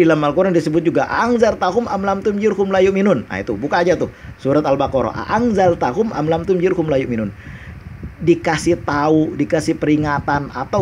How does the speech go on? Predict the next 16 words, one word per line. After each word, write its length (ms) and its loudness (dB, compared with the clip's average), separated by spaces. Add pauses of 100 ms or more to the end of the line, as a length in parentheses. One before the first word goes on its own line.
nggak 160 0
dikasih 320 0
peringatan, 720 -2
nggak 160 -2
dikasih 320 -2
tahu, 40 -8
sama 440 -2
aja, 400 0 (560)
sama 320 0
aja. 240 0
Kenapa? 480 -4
Ya 80 0
karena 240 -2
udah, 240 0 (640)
udah 240 2
ditutup, 640 -2